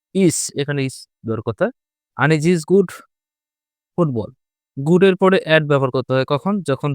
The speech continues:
দক্ষ বোঝায়, যে সে ওই কাজে পারদর্শী বা দক্ষ। আনিস is good at football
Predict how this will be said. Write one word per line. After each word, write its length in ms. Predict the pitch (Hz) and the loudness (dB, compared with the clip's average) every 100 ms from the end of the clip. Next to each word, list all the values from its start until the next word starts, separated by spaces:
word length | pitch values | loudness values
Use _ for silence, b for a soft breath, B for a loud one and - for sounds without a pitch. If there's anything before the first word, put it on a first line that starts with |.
| 131 | -2
দক্ষ 180 | 123 - 151 | -2 0 -2
বোঝায়, 260 | 113 92 - _ _ - | 0 -8 -14 _ _ -6
যে 80 | 123 - | -6 -2
সে 100 | 143 131 | -2 -2
ওই 80 | 135 | -2
কাজে 180 | 135 151 135 | -2 -2 -2
পারদর্শী 360 | 120 120 - 123 | -2 -4 -8 -6
বা 60 | 113 | -4
দক্ষ। 160 | 113 - 233 _ _ _ - | -6 -6 -10 _ _ _ -10
আনিস 320 | 117 131 139 147 | -4 -2 -2 -4
is 60 | 143 - | -8 -6
good 140 | 139 147 | -2 -2
at 80 | _ - | _ -16
football 340 | - 117 98 | -8 -8 -8